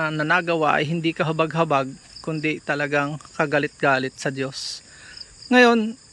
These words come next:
uulit-ulitin ko po palagi, ang Diyos po hindi galit sa sino man tao. Ako hindi rin na may personal sa tao sapagkat ako makasalanan din, may mga pagkukulang din ako sa harap ng Diyos. Subalit, nagkataon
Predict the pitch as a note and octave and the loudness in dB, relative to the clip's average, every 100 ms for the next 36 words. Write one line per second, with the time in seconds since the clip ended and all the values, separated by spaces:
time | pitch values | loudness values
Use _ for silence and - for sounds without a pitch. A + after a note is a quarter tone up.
0 | - - - - G#3 A3 A#3 A#3 A3 G#3+ | -20 -20 -20 -6 0 4 4 2 2 2
1 | G#3+ G#3+ G#3+ G3+ F#3+ F#3 F#3 F#3 D#3+ D#3 | 2 0 -2 -2 2 4 4 2 0 -4
2 | F#3+ F3+ F#3+ F#3+ - F#3+ F#3+ F3 F3+ D#3 | -4 -2 -2 -2 -2 0 0 -2 0 2
3 | F3+ - - - D#3+ D#3 D3+ D3+ C#3+ C#3 | 2 -2 -6 -4 -4 -4 -6 -4 -2 -2
4 | C#3+ - G3 F3+ E3 E3+ E3+ D#3+ D#3+ D#3 | -2 -2 -2 0 -2 -2 -4 -4 -4 -6
5 | D3+ D#3 D3 D3+ D#3 - - - D3+ D3 | -6 -6 -6 -6 -8 -10 -10 -4 -2 -2
6 | - - F#3+ F#3+ F3+ - F3+ A3 G3+ - | -6 -8 -6 -4 -6 -4 -4 -2 -2 -4
7 | - E3+ D#3+ E3 E3+ C#3+ C#3 C#3+ - - | -2 0 0 -2 -4 -4 -4 -6 -14 -20
8 | - - - F#3 F3 F3 E3+ E3 D#3 D3+ | -20 -20 -8 -2 -2 0 -2 -2 -2 -2
9 | E3 D#3+ D#3+ D#3 D3+ D3+ D3+ D3 C#3+ C#3 | -6 -8 -4 -4 -4 -4 -6 -6 -8 -8
10 | - D3 D3+ D3 E3 D3+ C3+ - F#3 F#3 | -6 -4 -4 -6 -6 -6 -6 -6 -2 2
11 | G3 G3 - - - - - - G#3 G#3+ | 4 2 -4 -16 -20 -20 -20 -4 -4 4
12 | C4 C#4+ F#3 D#3+ F3 | 2 4 0 0 -2